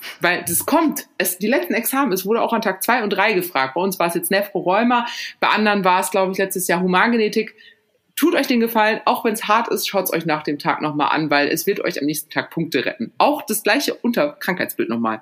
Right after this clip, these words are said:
Kann sein, dass das gleiche Krankheitsbild fünfmal fragen. Ich spreche <laughs> aus Erfahrung.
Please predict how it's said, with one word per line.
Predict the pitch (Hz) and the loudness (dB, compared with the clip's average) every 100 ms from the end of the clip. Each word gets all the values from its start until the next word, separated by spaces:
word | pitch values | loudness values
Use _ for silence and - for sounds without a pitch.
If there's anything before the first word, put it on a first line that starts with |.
| _ | _
Kann | - 320 | 0 2
sein, | 240 240 | 2 2
dass | 247 | 0
das | 214 | -2
gleiche | 196 254 | 0 0
Krankheitsbild | - 202 208 - - | -2 -2 -2 -4 -2
fünfmal | 302 302 - 135 | -2 -2 -2 -6
fragen. | - - - - - - - | -6 -8 -6 -8 -14 -14 -6
Ich | - | -4
spreche | - 196 - - | 0 -2 0 0
<laughs> | |
aus | 254 185 | 2 2
Erfahrung. | 190 143 139 123 123 | 0 0 0 0 -4